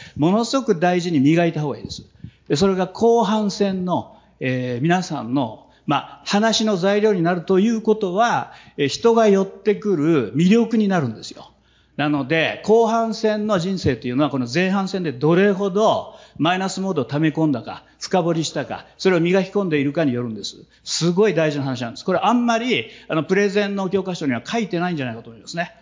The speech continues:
あの、というわけで、マイナスモード大事だよってことを感じていただきました。はい。えー、では、えー、その時間管理についてですね、あの、実は僕は、あの、特別ルールがありまして、えー、質問を受けないんですよ。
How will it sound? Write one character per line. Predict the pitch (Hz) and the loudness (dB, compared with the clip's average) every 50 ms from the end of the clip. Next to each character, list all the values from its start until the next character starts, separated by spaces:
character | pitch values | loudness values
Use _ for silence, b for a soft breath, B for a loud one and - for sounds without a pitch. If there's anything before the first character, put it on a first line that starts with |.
| b b b - | b b b -6
あ | - 131 | -6 -4
の、 | 127 | -2
と | 170 175 170 | 0 0 0
い | 170 165 | 0 0
う | 160 | 0
わ | 156 147 143 | 0 -2 -2
け | - 120 | -4 -4
で、 | 127 170 143 | -2 -2 0
マ | 139 165 175 180 | 2 0 0 0
イ | 180 | -2
ナ | 180 170 | -4 -4
ス | - 185 | -6 -8
モ | 185 185 | -8 -8
ー | 175 | -8
ド | 175 165 | -6 -6
大 | 170 170 175 | -4 -6 -6
事 | 165 165 | -6 -6
だ | 165 160 | -4 -4
よ | 175 175 | -4 -4
っ | |
て | 170 180 | -4 -6
こ | 175 185 | -2 -2
と | 233 | -2
を | - | -2
感 | - - 175 165 | -2 -2 -4 -4
じ | 151 151 | -4 -6
て | - 147 | -8 -8
い | 135 | -6
た | 123 135 | -6 -6
だ | 123 | -8
き | 131 120 | -8 -10
ま | 110 | -10
し | - | -12
た。 | - - - - _ - | -14 -16 -18 -20 _ -8
は | - 131 | -6 -6
い。 | - B B B B B B B | -6 B B B B B B B
え | - 135 143 | -4 -2 0
ー、 | 147 | 2
で | 208 247 247 | 2 2 2
は、 | 190 170 180 180 165 131 - - - - - - _ | 2 2 2 2 2 0 -2 -4 -10 -18 -20 -14 _
え | 156 170 170 160 160 156 143 135 | -4 -2 0 0 0 -2 -2 -4
ー、 | |
そ | - 196 | -4 -6
の | 185 175 151 | -6 -4 -6
時 | 139 156 156 | -6 -6 -2
間 | 214 220 240 254 240 | -2 -2 -2 -2 -4
管 | - 254 262 254 233 | -4 -4 -4 -4 -4
理 | 208 160 | -4 -4
に | 135 131 | -6 -6
つ | - 147 | -6 -8
い | 131 | -10
て | 117 117 | -8 -10
で | 101 - | -12 -12
す | - 139 | -6 -2
ね、 | 147 120 - - - | -2 -2 -2 -2 -4
あ | 135 | -4
の、 | 151 151 135 | -2 -2 -4
実 | 151 165 - - 226 | -4 -6 -6 -2 0
は | 214 170 143 | 0 0 2
僕 | 160 185 170 - 160 123 | 0 -4 -4 -4 -6 -4
は、 | 123 143 135 127 | -2 -2 -2 -2
あ | 127 | -2
の、 | 131 127 | -6 -6
特 | - 143 135 - 208 220 | -6 -8 -8 -4 -4 -2
別 | 226 233 233 226 226 | 0 -2 -2 -2 -4
ル | 220 233 | -2 -2
ー | 214 | 0
ル | 170 | 0
が | 139 117 | -2 -2
あ | |
り | 110 113 | -4 -6
ま | 110 104 | -10 -12
し | - - | -12 -10
て、 | - 127 120 104 - B B B B B B B B - | -6 -4 -4 -4 -4 B B B B B B B B -4
え | 123 120 120 117 113 117 117 117 113 113 110 | -2 0 0 0 -2 -4 -6 -8 -10 -8 -8
ー、 | |
質 | - - - - 262 | -6 -6 0 4 4
問 | 277 269 240 | 6 6 6
を | 208 | 4
受 | 196 254 | 2 2
け | 269 | 2
な | - 180 | 2 2
い | 120 | 0
ん | 117 | -2
で | 123 | -8
す | - - | -12 -14
よ。 | - | -16